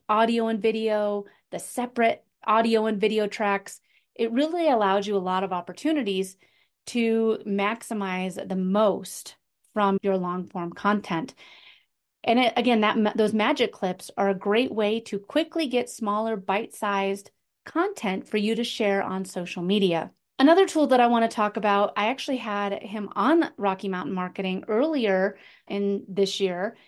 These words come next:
His name is Jeff, and he is the C E O and founder of a tool called Stampede Social. If you don't have a podcast, you're fine. You're still gonna love this tool. So Stampede Social is a great automation tool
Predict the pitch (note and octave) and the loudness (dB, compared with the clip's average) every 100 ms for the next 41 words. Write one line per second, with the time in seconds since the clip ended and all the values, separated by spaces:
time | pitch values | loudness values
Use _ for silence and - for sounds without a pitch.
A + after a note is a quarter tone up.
0 | _ _ B3+ D4 D4+ A3+ - C4 G#3+ F3+ | _ _ -2 0 0 -4 -4 0 2 2
1 | E4+ - G3+ G#3 C4 A#3+ B3 A#3+ B3 A#3 | -2 -6 -6 -4 -4 -4 -6 -6 -6 -4
2 | A#3 A3+ - - - C4+ C4 A3 A3 G3+ | -2 -2 -4 -8 -6 -2 0 0 -2 -6
3 | - F#3+ A#3+ F#3 E3+ - F#3 G3+ - G3+ | -6 -4 -2 -2 -2 -2 -6 -6 -2 -2
4 | G3+ F#3+ F#3+ F#3+ - F3+ F3 G3 F#3+ F#3+ | 0 -2 -2 -4 -10 -10 -8 -4 -4 -2
5 | - E4+ E4+ - - _ _ _ _ _ | 2 2 2 -4 -4 _ _ _ _ _
6 | _ _ - D4+ D#4+ D4+ C#4+ C#4 D#4+ C4+ | _ _ 0 2 2 0 -2 -2 -2 -2
7 | B3+ B3 A#3 - B3+ A3 E3 F#3+ G#3 - | -4 -4 -8 -4 -2 -2 -4 -4 -6 2
8 | C#4 A#3+ A#3+ A3+ F#3+ F#3 - - B3+ - | 2 2 0 -2 -4 -10 -10 -4 -2 -2
9 | - _ _ _ _ - B2 - D#4 D4+ | -6 _ _ _ _ -10 -8 -2 -2 0
10 | D4 - - C4 D#4 A3+ F#3 F3 - _ | -2 -2 0 0 2 2 2 0 -6 _
11 | _ A#3+ A3 F#3+ G3+ B3 C#4+ - G#3+ A3+ | _ -4 -4 -4 -4 -4 -4 -6 0 0
12 | G#3+ G3+ A#3 - F#3+ - F#3 F3+ F3+ F#3 | 0 -2 -4 -8 -10 -8 -6 -2 0 -2